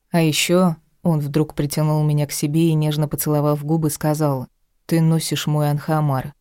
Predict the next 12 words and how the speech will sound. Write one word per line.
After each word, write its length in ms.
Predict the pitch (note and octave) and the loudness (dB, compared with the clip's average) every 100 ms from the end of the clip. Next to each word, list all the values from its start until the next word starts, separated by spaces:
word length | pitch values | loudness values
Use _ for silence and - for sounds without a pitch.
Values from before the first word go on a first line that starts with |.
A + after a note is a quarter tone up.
| _ _ - | _ _ -4
Я 240 | G3 A3+ | 0 2
люблю 320 | A3+ F3+ F#3 | 4 2 2
тебя, 520 | F3+ E3 D#3 F3 G3 | 0 -2 2 4 4
а 40 | D3+ | 2
ты 160 | - | 0
любишь 360 | E3+ E3+ C#3+ - | 2 2 0 -2
меня». 480 | C3+ C3+ C3+ C#3+ D#3+ _ _ _ _ _ _ _ | -2 0 0 -2 -6 _ _ _ _ _ _ _
Это 580 | F3+ E3+ - D#3 D3+ - | 2 2 2 2 2 0
достойный 840 | D#3+ D3+ D#3+ - - A3+ C#4 B3 D3+ | -2 0 0 -2 0 2 4 4 2
повод 380 | C3+ D3 C#3 C3+ | 2 0 0 -2
сказать 500 | - D3 C#3 C#3+ - | -2 -2 0 -2 -2
«да». 440 | D3+ D3+ D3 B2+ | -2 2 2 0